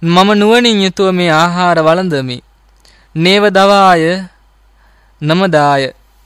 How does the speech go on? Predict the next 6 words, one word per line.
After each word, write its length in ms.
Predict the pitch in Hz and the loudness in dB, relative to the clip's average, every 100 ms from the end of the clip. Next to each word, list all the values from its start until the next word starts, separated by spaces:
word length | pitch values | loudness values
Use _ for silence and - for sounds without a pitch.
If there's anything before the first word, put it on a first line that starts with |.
| - | -12
සැරසීම 640 | - 175 202 - 202 202 190 | -2 0 0 -2 -2 -2 -4
පිණිස 360 | 190 180 175 - 170 - _ - | -4 -6 -6 -6 -6 -8 _ -10
නෙවෙයි, 460 | 156 156 156 143 - _ _ | -6 -2 -2 -4 -10 _ _
විනෝදය 560 | 151 160 185 196 185 175 | -6 -2 -2 0 -2 -2
පිණිස 300 | 170 160 160 | -4 -6 -6
නෙවෙයි, 440 | 151 147 143 139 | -6 -6 -8 -10